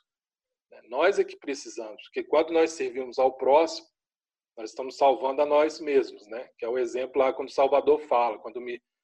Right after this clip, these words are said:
quando viste alguém nu e vesti,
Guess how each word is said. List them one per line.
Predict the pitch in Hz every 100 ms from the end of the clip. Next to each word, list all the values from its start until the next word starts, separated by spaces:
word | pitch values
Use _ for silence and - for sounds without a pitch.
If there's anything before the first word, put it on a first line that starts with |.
| _ _ _
quando | 117 127
viste | 117 143 165 -
alguém | 143 123 135 131 117 113 _ _ _
nu | 127 151 156 147 -
e | 117 -
vesti, | 135 123 - 123 147 147 143